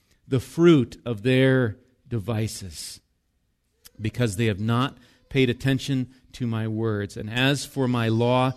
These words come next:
they have rejected it." Israel, Judah, refuse to walk in the ways of the Lord. Disaster looms for them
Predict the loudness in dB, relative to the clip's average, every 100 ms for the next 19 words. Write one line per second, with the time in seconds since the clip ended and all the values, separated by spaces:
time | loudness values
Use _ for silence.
0 | -8 _ -4 -2 0 0 -2 -6 -6 -6
1 | -6 -10 -10 -12 -14 -16 _ _ _ _
2 | _ _ _ _ _ _ _ _ _ _
3 | _ _ _ _ _ -2 2 2 2 0
4 | 2 2 -2 -4 -2 0 0 -2 -8 _
5 | _ -6 -6 -4 -2 2 2 0 -4 -2
6 | -2 -2 -4 -4 -4 0 2 2 0 -6
7 | -6 -4 -4 -4 -6 -10 _ _ _ _
8 | _ -6 -2 0 0 -2 -4 -2 0 0
9 | 0 -2 -6 -8 -6 -6 -8 -10